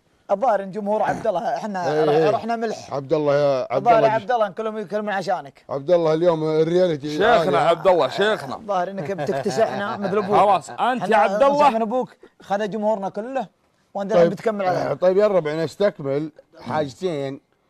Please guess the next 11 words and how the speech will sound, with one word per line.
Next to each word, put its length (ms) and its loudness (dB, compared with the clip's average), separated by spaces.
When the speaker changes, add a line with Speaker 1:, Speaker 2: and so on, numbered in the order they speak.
Speaker 2:
أبغى 460 2
يعني 420 -6
نناقشها 840 -2
أهل 140 -6
العلم، 460 -6
يعني 180 -16
فسروا 460 -10
وعلمونا 480 -14
وكل 140 -18
شيء. 80 -12
Speaker 1:
مم. 140 -16